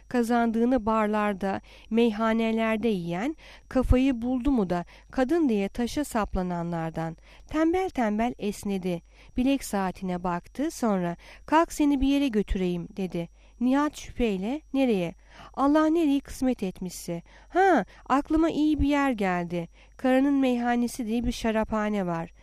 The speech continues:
Nihat bu şaraphanenin macerasını biliyordu. Mazhar'ın annesinin parasıyla kurulup sonra da kadına sırt çevrilen meyhane.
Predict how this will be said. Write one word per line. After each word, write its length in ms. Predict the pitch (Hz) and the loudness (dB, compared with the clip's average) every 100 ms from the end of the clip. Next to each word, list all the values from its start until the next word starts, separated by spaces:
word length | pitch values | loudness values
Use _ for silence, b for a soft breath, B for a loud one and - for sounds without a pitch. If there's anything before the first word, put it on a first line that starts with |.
| B B B | B B B
Nihat 420 | 254 294 359 392 - | 0 2 2 0 0
bu 80 | |
şaraphanenin 760 | 339 302 240 214 208 196 196 202 | 2 4 4 4 2 0 -2 -2
macerasını 840 | 254 277 226 202 185 185 - 302 269 | 0 2 2 0 -2 -4 -2 -2 0
biliyordu. 640 | 208 196 180 170 170 165 B B B - | 0 0 0 0 -2 -4 B B B -2
Mazhar'ın 500 | 233 240 - 247 262 | 0 0 0 -2 -2
annesinin 640 | 233 285 269 - 214 202 | -2 0 0 -2 -4 -4
parasıyla 600 | 196 202 202 - 240 190 | -2 -2 -2 -4 -4 -2
kurulup 540 | 175 - 175 175 311 - B B | -6 -6 -4 0 0 0 B B
sonra 460 | - 277 285 254 190 | -4 2 4 2 0
da 140 | 180 B B B | -4 B B B
kadına 400 | - 233 247 302 | -4 0 0 0
sırt 260 | - 302 - | -2 -8 -6
çevrilen 540 | - 202 180 190 185 | -4 -2 -2 -4 -4
meyhane. 580 | 190 185 180 175 175 | -4 -4 -4 -6 -6